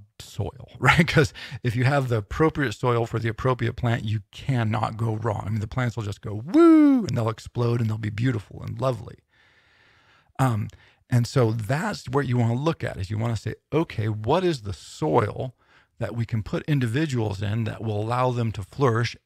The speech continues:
as individual, as individuals?" This is where institutionalism and, and institutional ideas go wrong.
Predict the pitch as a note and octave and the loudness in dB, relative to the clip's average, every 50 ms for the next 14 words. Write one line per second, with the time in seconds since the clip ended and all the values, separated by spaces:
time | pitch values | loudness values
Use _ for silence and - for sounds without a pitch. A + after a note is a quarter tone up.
0 | _ - - C#3 C3+ C#3 C3 - - B2 A#2+ A#2 - - G#2+ A2 G#2+ C3 E3+ G#3+ | _ -6 -4 -2 -2 -2 -4 -4 -2 -2 -2 -2 -2 -2 -2 -2 0 0 0 0
1 | F#3 C3+ A#2+ F2 - - - - - B2 - - B2+ C3 C#3 - - _ - B2 | 0 0 -2 -2 -4 -8 -12 -12 -10 -8 -6 -2 -2 -2 -2 -2 -4 _ -4 -2
2 | B2 A#2+ A2 A#2+ A2 G#2+ D3+ D3+ B2 G2+ F2+ - - - G#2+ - - _ _ _ | -2 0 -2 -2 -2 -2 -2 -2 -4 -6 -8 -10 -14 -18 -18 -20 -20 _ _ _
3 | _ _ _ _ _ _ - - G#2+ B2+ B2+ B2+ B2 C3+ - - C3 A#2 - - | _ _ _ _ _ _ -8 -4 -4 -2 0 0 0 0 0 0 -2 -2 -2 -6
4 | G#2 - - G3 G#3+ - - - A2+ A2 G#2+ G#2+ - G#2+ A2+ B2 - - G#2+ A#2+ | -8 -4 -4 -4 -4 -4 -4 -4 -2 -2 -4 -4 -4 -4 -4 -4 -4 -4 -6 -4
5 | - A2 - - A#2+ A#2 A2 B2 B2 - - G2+ - B2+ A#2 - A#2 G#2+ G#2 G#2+ | -4 -6 -6 -6 -4 -4 -2 -2 -4 -4 -6 -8 -6 -6 -6 -4 -4 -2 -2 -2
6 | A2 A#2 C3+ C#3 C3 A2+ G#2+ G#2+ A2+ G#2+ G#2+ G#2+ - C#3+ D#3 D3 - - - - | -2 -2 -2 -2 -2 -2 -2 -4 -4 -4 -2 -2 -2 -2 -2 -2 -4 -6 -8 -12
7 | C3 | -18